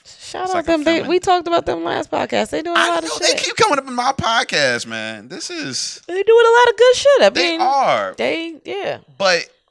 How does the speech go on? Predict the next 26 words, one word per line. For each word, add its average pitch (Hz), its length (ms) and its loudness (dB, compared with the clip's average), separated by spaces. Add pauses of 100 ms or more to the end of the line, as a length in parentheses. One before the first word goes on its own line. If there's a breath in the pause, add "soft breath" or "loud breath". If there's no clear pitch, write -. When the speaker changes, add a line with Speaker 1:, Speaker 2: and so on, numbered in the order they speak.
(220)
Speaker 2:
do 160 120 -16
you 208 100 -12
think 220 260 -12
it's 196 120 -10
cool 208 320 -12
to, 190 100 -14
like, 170 200 -8
work 101 480 -10
with, 92 120 -18
like, 135 240 -10
you 240 80 -12
work 196 300 -6
with - 160 -20
me, - 180 -20 (1000)
sort 82 340 -12
of. - 80 -20 (260)
Speaker 1:
Unfortunately. - 920 -12 (1160)
Speaker 2:
Do 143 120 -14
you 220 100 -10
think 226 280 -12
that's - 380 -4 (200)
good 151 260 -10
for 170 280 -16
most 156 640 -14 (520 soft breath)
Speaker 1:
I 269 60 4
mean, 320 160 0